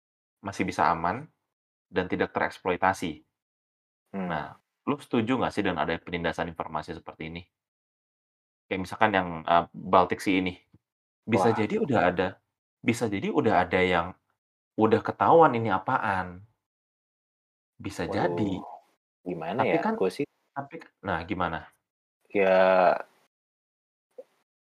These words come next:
Speaker 2: yang pertama sih, eee, informasi kalau dibatesin oleh seseorang ya pasti ada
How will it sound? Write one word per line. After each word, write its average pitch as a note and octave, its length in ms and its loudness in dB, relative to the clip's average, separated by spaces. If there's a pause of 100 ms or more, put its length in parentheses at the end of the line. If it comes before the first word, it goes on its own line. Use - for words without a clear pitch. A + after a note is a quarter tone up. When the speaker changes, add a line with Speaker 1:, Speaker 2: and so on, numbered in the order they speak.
Speaker 2:
yang G2 200 6
pertama F#2 480 6
sih, C#3+ 320 4 (340)
eee, F2+ 500 6 (1400)
informasi F#2+ 640 0
kalau G#2 160 2
dibatesin G2 800 -4 (400)
oleh F2 160 -6
seseorang G2 600 -2
ya A#2 80 -2
pasti A2 340 2
ada F2+ 560 2